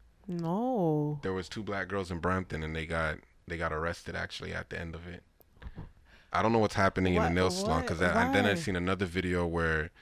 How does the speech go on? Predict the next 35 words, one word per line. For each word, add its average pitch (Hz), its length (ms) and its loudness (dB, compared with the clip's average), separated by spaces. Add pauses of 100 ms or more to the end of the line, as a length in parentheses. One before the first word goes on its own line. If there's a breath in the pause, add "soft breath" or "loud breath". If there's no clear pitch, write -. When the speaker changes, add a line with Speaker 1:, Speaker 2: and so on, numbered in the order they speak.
(220 loud breath)
Speaker 2:
the 82 100 -2
woman 90 320 2
was 82 160 -2
getting, 82 360 -2
a - 80 -8
grandma 87 440 2
was 82 100 -4
getting - 240 -4
beaten 82 320 -2
with 82 140 -6
the 80 80 -8
broom. 82 320 0
Did 78 160 -6
you, 82 100 -6
did 82 240 -14
you 87 60 -8
know 85 140 -8
anything 90 320 -10
about 90 180 -6
Speaker 1:
I 285 40 4
Speaker 2:
that? 285 40 -2
Speaker 1:
saw 214 180 4
that 190 220 2
one. 185 280 4
I 175 40 2
saw 180 200 0
another 175 280 0 (100)
one 170 140 -2
where 160 240 2
this 160 380 -4
girl 170 360 4
ended 160 240 0
up - 200 -2
kicking 156 500 -4 (260)
the 151 420 -2